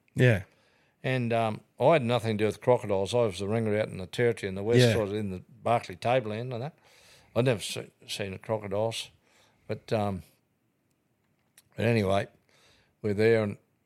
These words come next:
Speaker 2: we had the horse float. We had these horses tied up and big, deep bank on the Sutter River there.
Speaker 1: Okay, yeah.
Speaker 2: And we hear this sort of barking sort of a noise, you know. And, uh, I said to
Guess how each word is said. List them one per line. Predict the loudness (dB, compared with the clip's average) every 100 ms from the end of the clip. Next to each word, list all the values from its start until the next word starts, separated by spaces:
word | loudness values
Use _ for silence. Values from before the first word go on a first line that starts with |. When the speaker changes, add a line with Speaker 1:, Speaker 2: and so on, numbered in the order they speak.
| _ -4
Speaker 2:
we | -4
had | -2
the |
horse | -2 -2 -2
float. | 0 0 2
We | 0
had | 0
these | -2
horses | -2 -4 -4 -8
tied | -4 -2 0
up | -4 -6 -12
and | -10 0
big, | 2 2 -2 -14 -14 _
deep | 4 4 4
bank | 2 2 0
on | -4
the | -2
Sutter | 2 2
River | 2 0 0
there. | -2 -4 -4
Speaker 1:
Okay, | -2 0 -2 -2
yeah. | -4 -6 -8 _
Speaker 2:
And | -6 -6
we | -4 0
hear | 4 4
this | 4
sort | 0 -2
of | 0
barking | 4 4 4 0
sort | 0 0
of | 0
a | 0
noise, | 0 0 -2
you | -6
know. | -6 -10 _ _ _ _
And, | -6 -4 -2
uh, | -2 -2
I | -4
said | -2 -4 -2
to | -6